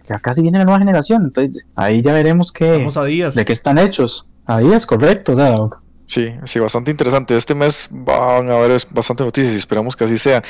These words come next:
Speaker 3: Y de hecho, ya esta semana pudimos ver, eh, cómo varios youtubers nos mostraban, eh, lo que son los, el unboxing, ¿verdad? De lo que es la nueva consola de Sony. Ya por dicha,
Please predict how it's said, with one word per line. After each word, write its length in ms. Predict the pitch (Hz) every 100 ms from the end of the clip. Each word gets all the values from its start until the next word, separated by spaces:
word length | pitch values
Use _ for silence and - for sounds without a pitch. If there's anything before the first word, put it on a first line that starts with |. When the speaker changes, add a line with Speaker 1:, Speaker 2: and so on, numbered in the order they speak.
| - -
Speaker 3:
Y 100 | 131
de 140 | 127
hecho, 280 | 135 - 165 151
ya 220 | 135 127
esta 160 | 127 165
semana 340 | 156 139 147 170
pudimos 400 | - 147 160 165
ver, 340 | 156 175 - -
eh, 360 | 120 107 98 - -
cómo 720 | 127 131 151 151 143 110 107
varios 420 | - 123 123 151 156
youtubers 600 | 135 - 170 190 196 -
nos 300 | 113 113 107
mostraban, 800 | 104 - 117 120 135 147 117 92 - - - -
eh, 120 | 113
lo 160 | 110 107
que 160 | 113
son 160 | 101 117
los, 200 | 147 -
el 120 | 120 107
unboxing, 560 | 104 113 185 - 170
¿verdad? 320 | 104 101 127
De 220 | 147 127 107
lo 140 | 101
que 240 | - 101
es 60 | 107
la 120 | 127
nueva 480 | 131 135 143 143 -
consola 420 | - 135 123 135
de 60 | 131
Sony. 280 | 143 151 110
Ya 180 | 110 -
por 160 | 127
dicha, 460 | 131 127 147 131